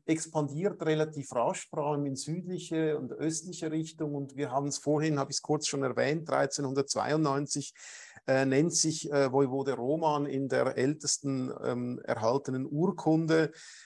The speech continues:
äh, nennt er sich eben herrschend über das moldauische Land von den Bergen bis zum Meer. Das heißt, ähm, eben die, äh, Moldau hat sich hier vielleicht noch nicht genau in dieser Ausdehnung, aber doch eben ganz grob in dieser Region,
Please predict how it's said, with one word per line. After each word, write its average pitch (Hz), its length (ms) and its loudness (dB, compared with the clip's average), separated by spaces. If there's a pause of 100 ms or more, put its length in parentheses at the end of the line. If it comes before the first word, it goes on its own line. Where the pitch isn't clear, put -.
(100)
äh, 139 260 8
nennt 139 300 2
er 151 80 0
sich 143 280 -2
eben 135 200 0
herrschend 135 520 2
über 139 140 0
das 139 200 0
moldauische 131 580 2
Land 117 340 2
von 131 160 -6
den 123 160 -6
Bergen 120 460 -4
bis - 220 -4
zum 113 340 -6
Meer. 123 520 -4
Das 143 200 -10
heißt, 123 380 -8
ähm, 123 340 -10
eben 120 360 -10 (380)
die, 117 340 -12 (240)
äh, 113 280 -12
Moldau 117 680 -4
hat 113 160 -10
sich - 220 -12
hier 123 360 -8 (340)
vielleicht 143 340 2
noch 151 140 -4
nicht 156 240 -2
genau 139 500 4
in 139 520 -4
dieser 165 360 0
Ausdehnung, 147 840 4
aber 123 220 0
doch 139 380 0
eben 131 440 -6
ganz 123 320 2
grob 139 280 2
in 131 140 -4
dieser 135 280 2
Region, 120 520 0